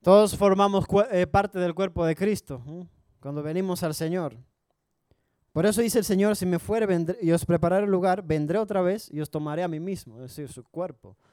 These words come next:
su iglesia, de la cual pertenecemos cada uno de nosotros,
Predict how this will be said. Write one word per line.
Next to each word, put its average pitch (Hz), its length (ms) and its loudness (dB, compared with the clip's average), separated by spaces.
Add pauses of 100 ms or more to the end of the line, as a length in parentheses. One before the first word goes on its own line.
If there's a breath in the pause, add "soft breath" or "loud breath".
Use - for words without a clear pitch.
su 135 180 -10
iglesia, 147 520 -6 (2250)
de 147 100 -2
la 147 140 0
cual 185 400 4 (220)
pertenecemos 156 800 0
cada 156 220 2
uno 151 120 2
de 147 80 2
nosotros, 143 800 -4